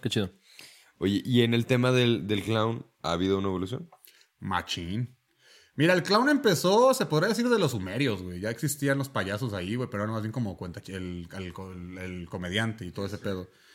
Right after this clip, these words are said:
Speaker 3: Y se le dio el nombre de payaso en, en, en Italia por el Pagliacci, pero ya había muchas teorías de los pies negros, todo ese tipo de cosas, tribus, ese pedo. Y cada uno fue evolucionando. Empezaron con maquillaje, mucho maquillaje, juguetes, bromas.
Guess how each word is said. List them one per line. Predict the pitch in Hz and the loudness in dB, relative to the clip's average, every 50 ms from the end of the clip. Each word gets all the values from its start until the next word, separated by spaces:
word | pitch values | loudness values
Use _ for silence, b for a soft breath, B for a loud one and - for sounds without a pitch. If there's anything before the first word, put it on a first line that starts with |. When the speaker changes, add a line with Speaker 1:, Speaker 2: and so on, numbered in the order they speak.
| b b b b b b _ - | b b b b b b _ 2
Speaker 3:
Y | 147 151 170 180 190 185 - - - 120 | 4 4 6 6 4 2 -2 -6 -12 -6
se | - 139 127 | 0 2 4
le | 127 127 | 4 6
dio | 127 147 156 | 6 6 6
el | 160 | 6
nombre | 165 165 165 165 165 | 4 4 4 4 4
de | 165 160 | 4 4
payaso | 165 147 139 135 156 160 151 - 160 151 147 | 4 4 6 6 6 4 4 4 2 2 2
en, | 131 120 101 | 2 0 0
en, | 107 107 104 104 101 101 98 95 - - | 0 -2 -2 0 -2 -2 -4 -4 -6 -8
en | 101 98 95 95 95 98 | -6 -6 -4 -4 -4 -4
Italia | 98 - 151 160 156 143 135 139 131 | 0 2 4 4 6 6 4 4 2
por | - 104 | -2 -4
el | 95 - | -4 -2
Pagliacci, | 104 104 123 143 147 143 - 170 175 | -2 0 2 0 0 0 -2 -4 -2
pero | 170 123 107 101 98 | 0 0 2 2 2
ya | 98 101 | 2 2
había | 101 107 107 107 104 98 - | 2 2 2 2 0 0 -2
muchas | 101 107 104 - - 110 - | -4 -4 -4 -2 -4 -6 -4
teorías | - 107 98 101 107 107 104 | -2 -2 0 0 0 -2 -2
de | 98 | -4
los | 90 85 - | -6 -6 -8
pies | - 95 87 98 | -8 -8 -6 -4
negros, | 107 110 107 104 92 - | -4 -4 -4 -4 -6 -6
todo | - 101 | -8 -8
ese | 95 101 - | -8 -8 -10
tipo | - 98 - 98 | -12 -10 -8 -8
de | 90 | -8
cosas, | - 98 98 131 151 - - b b b b b b b b b | -6 -6 -6 -6 -6 -8 -10 b b b b b b b b b
tribus, | - 107 104 104 104 101 - - | -2 0 0 0 0 -2 -4 -6
ese | - 113 | -8 -6
pedo. | - 113 110 117 156 196 - _ _ b b b b b b b b b _ - 123 | -2 -2 -2 -2 -2 -4 -8 _ _ b b b b b b b b b _ -2 2
Y | 120 120 117 117 110 - | 4 4 4 4 2 0
cada | - - 151 170 175 | 2 4 6 6 8
uno | 180 180 180 170 | 6 6 6 6
fue | 175 175 | 6 6
evolucionando. | 175 175 156 135 147 151 165 160 | 6 6 6 6 6 4 6 4
Empezaron | 147 131 127 123 113 131 139 160 175 165 | 4 2 2 2 4 4 4 4 4 4
con | - 170 170 180 185 180 | 6 6 6 6 6 4
maquillaje, | 151 127 - 113 107 107 127 143 143 139 - 139 135 | 0 0 0 -2 0 2 4 4 2 2 2 0 0
mucho | 123 110 107 113 - - | 2 0 -2 -4 -4 -6
maquillaje, | 113 107 - 98 101 123 135 135 131 - 139 131 131 127 | -8 -8 -6 -2 0 2 2 2 2 2 2 4 4 2
juguetes, | 131 - 104 98 113 120 120 - 113 101 | 0 -2 -4 -2 -2 -2 -2 -4 -8 -4
bromas. | 98 107 120 123 123 117 113 117 117 - | -2 -2 0 0 0 0 0 -2 -2 -4